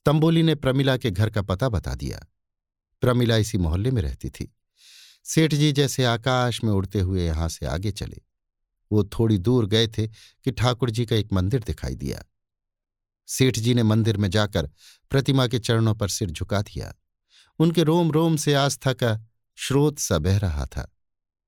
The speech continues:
इस पन्द्रह वर्ष के कठिन प्रायश्चित में उनकी संतप्त आत्मा को अगर कहीं आश्रय मिला था, तो वो अशरण शरण भगवान के चरण थे।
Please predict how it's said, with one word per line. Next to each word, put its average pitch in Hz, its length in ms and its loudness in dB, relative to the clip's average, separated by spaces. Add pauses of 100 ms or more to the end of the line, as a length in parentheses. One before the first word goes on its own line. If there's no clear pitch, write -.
(140)
इस 147 120 2
पन्द्रह 156 360 2
वर्ष 147 260 0
के 143 160 -2
कठिन 135 360 -2
प्रायश्चित 123 540 -2
में 76 160 0 (440)
उनकी 160 280 2
संतप्त 147 720 -2
आत्मा 131 400 2
को 127 140 -4
अगर 117 240 0
कहीं 110 260 0
आश्रय 95 380 -2
मिला 123 260 0
था, 110 300 -4 (400)
तो 135 80 4
वो 139 60 4
अशरण 135 580 0
शरण 104 360 0
भगवान 90 440 0
के - 140 -8
चरण 117 340 -2
थे। - 180 -8